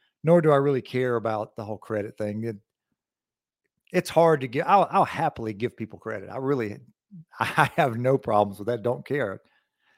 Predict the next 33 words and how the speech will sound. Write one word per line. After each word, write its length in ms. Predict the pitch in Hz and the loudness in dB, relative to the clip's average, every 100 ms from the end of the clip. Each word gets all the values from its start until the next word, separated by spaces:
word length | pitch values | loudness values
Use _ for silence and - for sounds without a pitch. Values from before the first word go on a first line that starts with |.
| _ _ | _ _
But 140 | 143 143 | 2 2
it's 100 | - | 8
hard 240 | 160 139 | 8 8
to 80 | 123 | 4
do 240 | 151 165 | 4 4
it 80 | 156 | 2
when 160 | 131 131 | -2 -2
you're 100 | 127 | -2
not 280 | 147 - | -2 -2
following 460 | - 156 156 139 127 | -2 2 2 0 -2
everybody 520 | 127 127 127 120 123 | -2 0 0 0 2
else 260 | 156 123 - _ _ 120 | 4 2 -2 _ _ -10
and 120 | 107 | -6
have 280 | 123 135 117 | -4 -4 -4
no 320 | 127 175 175 | -4 0 0
idea 500 | 147 131 143 120 104 - - | 0 -2 -2 -2 -4 -8 -4
who's 200 | 139 - | -4 -2
put 160 | 143 | -2
out 180 | 131 120 | 0 0
what. 240 | 120 98 - _ _ _ _ _ _ - | -2 -2 -6 _ _ _ _ _ _ 2
But 140 | 156 | 4
I 100 | 170 | 4
saw 300 | 160 175 156 | 4 6 6
this 260 | 147 151 - - | 6 2 0 0
from 280 | 139 135 123 | 4 4 2
Chris 260 | 151 139 | 0 0
Hummer, 360 | 131 135 92 - _ _ _ _ _ _ _ _ | 0 -2 -4 -10 _ _ _ _ _ _ _ _
and 300 | 139 139 131 | 2 4 4
he 80 | 131 | 2
gets 240 | 147 165 | 4 2
a 60 | 139 | 0
story 500 | - 156 156 143 131 | 2 6 6 6 4
out 320 | 123 123 139 | 2 0 -2